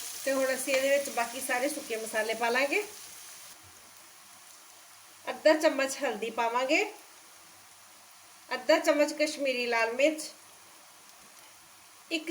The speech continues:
ਚਮਚ ਧਨੀਆ ਪਾਊਡਰ, ਅੱਧਾ ਚਮਚ ਅਸੀਂ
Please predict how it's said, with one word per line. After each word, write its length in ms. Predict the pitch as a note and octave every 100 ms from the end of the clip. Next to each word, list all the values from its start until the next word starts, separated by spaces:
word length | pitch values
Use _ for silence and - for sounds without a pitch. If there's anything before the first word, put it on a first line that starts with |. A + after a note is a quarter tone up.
| D#4
ਚਮਚ 420 | D#4+ C#4 C#4+ - - - - -
ਧਨੀਆ 280 | C#4+ C4+ B3
ਪਾਊਡਰ, 480 | A#3+ A3+ A#3+ D4 D4+ - - - - - - - - - - - - - - - - C#4
ਅੱਧਾ 260 | - D#4+
ਚਮਚ 440 | D#4+ D#4+ D4 C#4+ C#4+
ਅਸੀਂ 380 | C#4 C#4+ C#4+